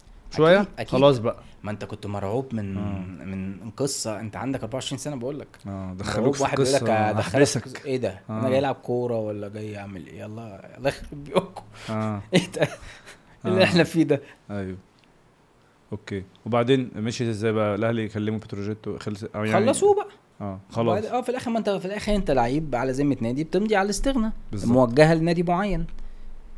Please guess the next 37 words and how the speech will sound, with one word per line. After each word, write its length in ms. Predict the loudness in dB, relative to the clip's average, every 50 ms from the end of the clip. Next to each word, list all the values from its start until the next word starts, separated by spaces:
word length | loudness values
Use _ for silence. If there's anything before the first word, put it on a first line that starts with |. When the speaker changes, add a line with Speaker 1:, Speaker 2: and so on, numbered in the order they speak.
| -12 -8 -6
Speaker 2:
بس. 300 | -6 -6 -6 -8 -8 -6 -4
Speaker 1:
الإمضة 240 | -2 0 0 0 0
التانية 220 | 0 0 0 0
ملهاش 260 | 2 2 2 2 2
لازمة 220 | 2 0 0 0 -2
طالما 300 | -2 -2 0 0 -2 -2
ما 140 | -2 0 2
Speaker 2:
آه، 140 | 2 2
طبعا 280 | 4 4 6 6 6 4
بتروجيت 340 | 4 2 4 2 2 2 2
حاولوا 260 | 2 2 4 4 4
معايا 160 | 4 2 2
عشان 200 | 2 2 2 0
يجددوا 440 | 2 0 0 -2 -2 -2 -2 -2 0
لي. 120 | -2 -2 -4 -8 -14 -18 -18 -20 -20 -20 -20 -20 -20 -12 -8
كان 320 | -4 -4 -2 -2 -2 -4
ساعتها 360 | -6 -6 -6 -8 -6 -4 -6
المهندس، 600 | -4 -4 -4 -4 -4 -6 -6 -8 -10 -10 -10 -10 -10
آه، 580 | -8 -8 -8 -8 -10 -10 -10 -12 -12 -10 -6 -4
هاني 140 | -4 -2 -2
ضاحي. 300 | -2 -4 -4 -6 -8 -8 -10 -16 _ _ _ -14
Speaker 1:
أوكي. 360 | -12 -12 -12 _ -6 -6 -6 -6
Speaker 2:
كان 300 | -8 -10 -8 -6 -6 -6
وزير 220 | -6 -6 -6 -6
النقل 380 | -6 -6 -8 -8 -10 -12 -12 -12 -12 -14 -16 -16 -18 -20 -20 -20 -20 -20 -18 -14
من 60 | -12 -10
Speaker 1:
أوكي. 100 | -8 -8
Speaker 2:
فترة 240 | -8 -8 -6 -10
كده. 240 | -8 -6 -6 -8 -8 -8 -12 _ _ _ _ _ _ _ _ _
كان 120 | -6 -2 0
هو 160 | 0 0 0
رئيس 240 | 0 -2 -6 -10 -12 -14
بتروجيت. 420 | -16 -14 -10 -6 -6 -6 -6 -10 -18 -20 -12 -8
قال 100 | -6 -4
لي: 140 | -4 -4 -4
"هتمضي 1160 | -4 -6 -8 -8 -8 -8 -8 -6 -6 -6 -8 -8 -6 -4 -4 -2 -2 -2 -2 -2 -2 -2 -4 -4
مع-، 220 | -6 -8 -10 -12